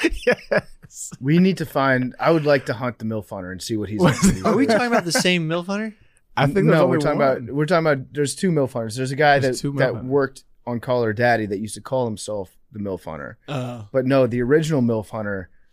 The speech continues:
Speaker 2: was a porn star
Speaker 1: Yeah.
Speaker 2: from, like, the early two thousands,
Speaker 1: Mm-hmm.
Speaker 2: late,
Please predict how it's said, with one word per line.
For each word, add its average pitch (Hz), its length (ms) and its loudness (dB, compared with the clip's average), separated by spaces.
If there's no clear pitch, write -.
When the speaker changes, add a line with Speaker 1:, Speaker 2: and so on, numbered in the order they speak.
Speaker 2:
was 113 520 0
a 101 60 -14
porn 135 360 -2
star 92 380 -4
Speaker 1:
Yeah. 110 140 -4
Speaker 2:
from, 101 420 -8
like, 107 220 -8
the 98 220 -12
early 120 260 -4
two 113 180 -8
thousands, 123 640 -2
Speaker 1:
Mm-hmm. 95 280 -10
Speaker 2:
late, 120 300 -2